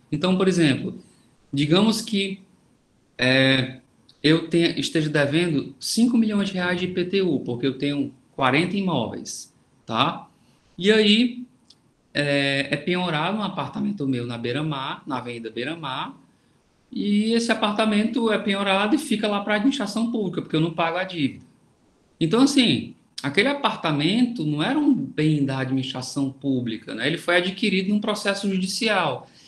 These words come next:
então ele é vendido no leilão. Não precisa ir lá pra aquela concorrência pública, porque naquela concorrência pública,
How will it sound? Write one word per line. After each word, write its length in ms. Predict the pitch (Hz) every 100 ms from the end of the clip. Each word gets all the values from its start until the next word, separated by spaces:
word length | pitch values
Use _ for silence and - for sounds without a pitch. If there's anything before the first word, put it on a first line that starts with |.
| _
então 220 | 170 170 180
ele 60 |
é 60 | 185
vendido 420 | 196 214 170 190
no 120 | 196
leilão. 560 | 202 226 214 143 101 92 _ _ _ _ _ _ _ _ _ -
Não 200 | 143 160
precisa 480 | 165 185 175 175
ir 400 | 156 160 180 - -
lá 220 | 135 147
pra 100 | -
aquela 240 | 160 165 160
concorrência 800 | - 185 185 151 156 165 - 208
pública, 600 | - 190 156 127 - -
porque 220 | - 165
naquela 300 | 156 170 165
concorrência 640 | 175 165 139 151 156 -
pública, 720 | - 135 165 180 127 117 107